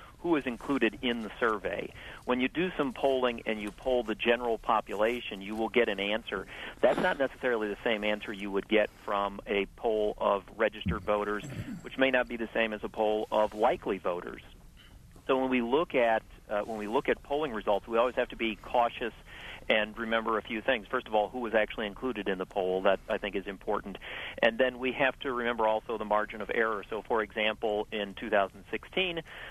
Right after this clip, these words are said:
uh, Clinton was projected to win Michigan, but the way, uh,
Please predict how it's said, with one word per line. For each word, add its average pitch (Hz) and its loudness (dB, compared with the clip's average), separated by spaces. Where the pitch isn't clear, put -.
uh, 104 4
Clinton 127 -4
was 107 -4
projected 110 0
to 110 -8
win 107 -2
Michigan, 110 0
but 123 2
the 113 -8
way, 107 2
uh, 98 2